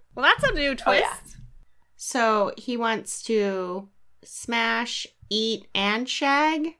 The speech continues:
Speaker 2: Mm-hmm.
Speaker 1: It's like,
Speaker 3: Oh.
Speaker 1: it's a, like, dinner and a, dinner and a, and a lay, but it's, you know.
Speaker 2: I think he's, like, getting excited by the idea of it.
Speaker 1: That's a new twist.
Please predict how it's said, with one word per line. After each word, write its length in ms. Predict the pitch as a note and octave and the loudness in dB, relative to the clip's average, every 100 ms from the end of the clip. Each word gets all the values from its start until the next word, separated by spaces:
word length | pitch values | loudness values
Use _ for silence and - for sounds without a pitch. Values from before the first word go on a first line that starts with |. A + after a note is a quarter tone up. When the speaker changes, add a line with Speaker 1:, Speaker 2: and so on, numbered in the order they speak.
| _ | _
Speaker 2:
Mm-hmm. 500 | A3 G#3+ A#3+ C4 C#4 F4+ - _ _ _ G3+ F#3+ | -16 -12 -10 -8 -8 -10 -18 _ _ _ -6 -4
Speaker 1:
It's 160 | - | -2
like, 200 | C#4+ D4+ - - | 0 -2 -6 -14
Speaker 3:
Oh. 80 | - | -8
Speaker 1:
it's 180 | B3+ C4 | -6 2
a, 380 | B3+ A#3 A3+ G#3+ | 6 8 8 6
like, 500 | A#3+ A#3 - - - | 0 -4 -8 -20 -14
dinner 560 | A#3+ C4+ C#4 C4 B3+ - - | -10 -6 -4 -2 -4 -4 -4
and 280 | A#3+ A#3+ | -4 -4
a, 380 | A#3 G#3 G#3 G#3+ - - | -2 0 0 -4 -8 -20
dinner 320 | - A#3+ B3+ B3 | -12 -8 -6 -4
and 100 | A3+ | -2
a, 300 | G#3 A3 - _ - | -2 -4 -8 _ -14
and 140 | G#3 | -8
a 60 | G#3 | -4
lay, 420 | G#3 B3+ A#3 - - | -2 -2 -4 -6 -10
but 140 | - | -10
it's, 180 | - - - | -12 -16 -16
you 220 | G#3 G#3 | -14 -12
know. 280 | - - G#3 - | -12 -14 -10 -6
Speaker 2:
I 80 | G3 | -6
think 160 | G3+ | -6
he's, 160 | G#3 G3 | -10 -8
like, 180 | F3 F3+ | -6 -4
getting 220 | E3+ E3+ | -6 -6
excited 640 | - - E3 E3 E3 D#3 - | -12 -6 -4 -4 -6 -8 -4
by 180 | C#3+ - | -6 -6
the 100 | D#3+ | -10
idea 460 | D3+ - - D#3 | -10 -12 -14 -8
of 360 | - - - - | -6 -6 -6 -8
it. 40 | - | -2
Speaker 1:
That's 220 | F4 - | -2 0
a 80 | B4 A4 | 0 2
new 140 | A4 | 2
twist. 560 | G#4+ G#4+ E4 - - | 2 0 0 -4 -14